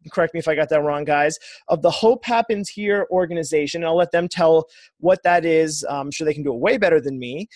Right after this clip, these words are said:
um, but they're the founders of the Hope Happens Here organization, um, which really spotlights mental health for athletes. Um,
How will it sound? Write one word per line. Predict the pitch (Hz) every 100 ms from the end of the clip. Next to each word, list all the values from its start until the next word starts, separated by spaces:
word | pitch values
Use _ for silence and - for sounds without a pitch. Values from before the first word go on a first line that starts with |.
| - _ -
um, | 143 131
but | 143
they're | 170 170 175
the | 160
founders | 165 160 160 156
of | 147
the |
Hope | 143 165 165
Happens | 160 - 156 - -
Here | - 175 170 -
organization, | 170 156 160 143 143 143 147 151 185 _ - _
um, | 143 139 143
which | 147 -
really | 165 185 180
spotlights | - - 165 160 165 156 147 - -
mental | 156 165 - 151
health | 127 156 160 156 -
for | 170
athletes. | 147 175 - 117 82 - - _
Um, | 147 135 123 120 113 107